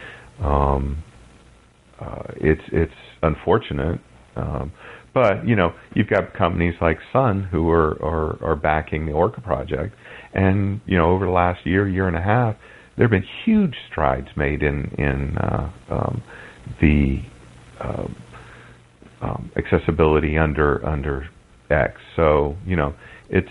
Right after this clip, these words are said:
it's, it's a community-driven thing under Linux, and, and the development time's a little longer,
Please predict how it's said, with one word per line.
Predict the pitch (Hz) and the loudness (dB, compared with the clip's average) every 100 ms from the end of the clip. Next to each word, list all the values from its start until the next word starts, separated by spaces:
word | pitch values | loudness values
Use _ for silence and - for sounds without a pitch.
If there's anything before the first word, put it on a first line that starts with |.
| - | 0
it's, | 87 - - - - - - - _ _ _ _ | 0 -2 -12 -20 -20 -20 -20 -20 _ _ _ _
it's | - - | -10 -8
a | - | -4
community-driven | - 92 101 110 107 95 95 95 92 90 90 95 - - - | 2 4 6 6 4 4 4 4 2 2 -2 -8 -16 -4 2
thing | 120 113 98 95 - | 4 4 2 -2 -4
under | - 85 85 | -2 2 4
Linux, | 87 131 104 95 - - _ _ - - | 4 4 4 0 -8 -20 _ _ -20 -4
and, | - 85 80 - | 2 2 2 0
and | 80 80 80 | 0 0 0
the | 82 | -2
development | 80 82 117 95 87 | 2 4 4 2 0
time's | 90 82 - | 0 0 0
a | |
little | 82 80 | 0 2
longer, | 78 78 78 90 | 2 2 2 -2